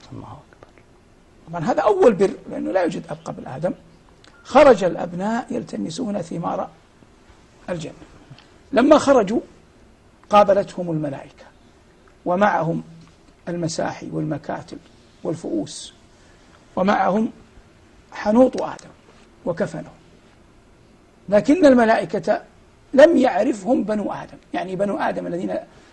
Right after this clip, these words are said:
Speaker 2: بعثهم آدم ليأتوا له بالثمار لم يعرفوا الملائكة.
Speaker 1: نعم.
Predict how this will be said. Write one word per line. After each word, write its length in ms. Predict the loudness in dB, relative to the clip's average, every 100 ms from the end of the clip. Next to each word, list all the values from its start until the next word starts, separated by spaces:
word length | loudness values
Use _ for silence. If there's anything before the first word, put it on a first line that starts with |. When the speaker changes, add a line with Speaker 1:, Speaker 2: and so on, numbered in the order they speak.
| 2
Speaker 2:
بعثهم 500 | 4 4 2 0 0
آدم 320 | -2 -2 -2
ليأتوا 300 | -2 -4 -4
له 140 | -6
بالثمار 400 | -6 -8 -2 0
لم 160 | 2 0
يعرفوا 320 | -2 -6 -12
الملائكة. 420 | -16 -16 -18 -20 -20
Speaker 1:
نعم. 80 | -20